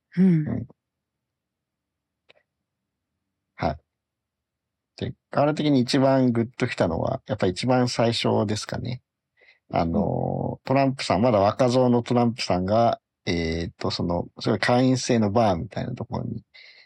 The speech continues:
Speaker 2: えー、いて、で、まあちょっと気になる女性を連れてきて、あのー、「ここ、ニューヨークで一番格式高い会員制のバーで、僕は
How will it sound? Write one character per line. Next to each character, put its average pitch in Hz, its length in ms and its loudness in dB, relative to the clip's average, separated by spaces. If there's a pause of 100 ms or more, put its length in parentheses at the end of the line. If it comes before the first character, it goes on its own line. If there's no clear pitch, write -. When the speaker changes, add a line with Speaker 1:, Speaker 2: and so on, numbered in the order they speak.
(200)
Speaker 2:
え 85 760 -4
ー、 - 80 -6
い 98 60 -6
て、 107 460 -4
で、 101 120 0
ま 113 120 2
あ - 20 -2
ち - 80 0
ょ - 20 0
っ 117 40 -4
と 92 160 -4
気 98 120 -4
に 98 60 2
な 104 120 2
る 90 60 0
女 - 160 -4
性 - 180 -4
を 90 80 -2 (100)
連 90 100 -2
れ - 20 -12
て - 100 -6
き - 80 -12
て、 87 340 -2 (120)
あ 92 140 0
の 85 640 -2
ー、 - 340 -20
「こ - 120 -10
こ、 110 280 0 (240)
ニ 110 160 -2
ュ - 40 2
ー - 20 4
ヨ 120 100 4
ー - 20 -2
ク 104 120 0
で 87 80 2
一 92 200 -4
番 98 180 0
格 101 220 -4
式 92 380 -6
高 101 280 0
い 90 200 -2 (300)
会 95 220 -2
員 95 80 -2
制 98 180 -2
の 95 120 -2
バ 95 200 4
ー - 20 -8
で、 80 280 -4 (380)
僕 98 220 -4
は 107 300 2